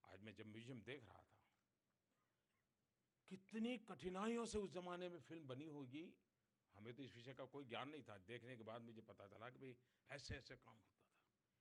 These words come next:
इतनी मेहनत लगती थी, इतने घंटों तक खड़े-खड़े काम करना पड़ता था।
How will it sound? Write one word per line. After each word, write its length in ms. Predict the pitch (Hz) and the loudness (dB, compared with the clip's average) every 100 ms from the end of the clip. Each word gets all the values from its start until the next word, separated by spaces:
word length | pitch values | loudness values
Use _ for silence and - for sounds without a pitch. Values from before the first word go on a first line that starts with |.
| _ - | _ -18
इतनी 260 | 127 156 143 | -14 -6 -4
मेहनत 380 | 127 123 143 127 | -4 -6 -8 -10
लगती 280 | 120 - | -16 -18
थी, 140 | 101 - - _ _ _ _ _ _ _ - | -20 -20 -20 _ _ _ _ _ _ _ -18
इतने 260 | 123 165 160 | -10 -4 -2
घंटों 340 | 131 156 160 151 | -2 -4 -4 -8
तक 140 | 135 | -8
खड़े-खड़े 400 | - 151 127 143 | -8 -10 -8 -12
काम 220 | 120 143 | -12 -14
करना 220 | 131 120 | -14 -16
पड़ता 240 | - - - | -18 -20 -20
था। 160 | _ | _